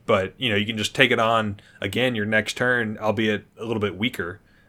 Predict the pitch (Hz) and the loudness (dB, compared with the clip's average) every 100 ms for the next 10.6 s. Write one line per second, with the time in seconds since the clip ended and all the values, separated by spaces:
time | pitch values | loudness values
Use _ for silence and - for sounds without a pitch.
0 | - 95 92 90 123 113 117 104 139 135 | -8 -6 -4 0 0 2 0 4 4 4
1 | 120 113 107 123 117 113 101 101 113 104 | 2 2 2 2 4 4 4 4 6 4
2 | 104 107 95 92 92 120 98 90 - _ | 2 -6 -10 -10 -10 -8 -8 -10 -20 _
3 | _ - - 120 120 104 98 107 107 92 | _ -6 4 4 6 2 4 4 2 0
4 | 95 95 95 92 87 107 98 87 98 90 | -4 -4 -8 -8 -6 -4 -4 -4 -6 -6
5 | 92 101 87 85 92 82 - 87 85 90 | -8 -6 -10 -8 -10 -8 -6 -6 -6 -4
6 | 92 87 87 90 - 92 87 98 92 - | -4 -4 -8 -8 -6 -6 -4 -4 -4 -6
7 | - - - - 143 - 139 135 131 156 | -20 -20 -20 -4 -4 0 8 8 10 6
8 | 127 113 107 101 - 85 113 120 - - | 4 4 4 0 -4 -6 -4 -4 -6 -6
9 | 101 - 104 98 - 104 110 107 98 - | -6 -4 -4 -4 -6 -2 -2 -2 -4 -4
10 | 101 95 92 92 90 | -6 -4 -4 -4 -6